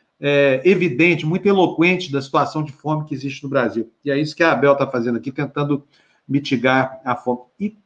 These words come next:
por causa da Abel, eu vou falar pra vocês, foi por causa da Abel que eu contratei a futura correspondente da, da T V Democracia no Rio de Janeiro.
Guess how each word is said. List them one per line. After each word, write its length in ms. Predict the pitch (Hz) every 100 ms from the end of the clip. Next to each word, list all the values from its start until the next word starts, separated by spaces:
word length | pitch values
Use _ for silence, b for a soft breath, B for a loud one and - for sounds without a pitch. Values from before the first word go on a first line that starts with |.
| -
por 160 | 220
causa 320 | - 247 196
da 120 | 165 143
Abel, 500 | 120 165 151 117 - _ _ _ _ -
eu 140 | 247
vou 140 | 196 226
falar 520 | 220 185 170 180 -
pra 120 | 190
vocês, 340 | 180 156 156
foi 120 | 151 214
por 160 | -
causa 240 | 226 214 196
da 180 | 202
Abel 380 | 220 156 175 175
que 80 | 165
eu 60 | 185
contratei 760 | 180 170 180 160 170 170 170 B B B
a 100 | 156
futura 400 | 151 180 190 190
correspondente 760 | 185 170 175 165 147 151 156 151
da, 260 | 147 143
da 140 | 131 147
T 120 | 151
V 100 | 147
Democracia 520 | 151 151 147 131 156
no 100 | 143
Rio 160 | 135 143
de 60 |
Janeiro. 420 | 143 127 127 117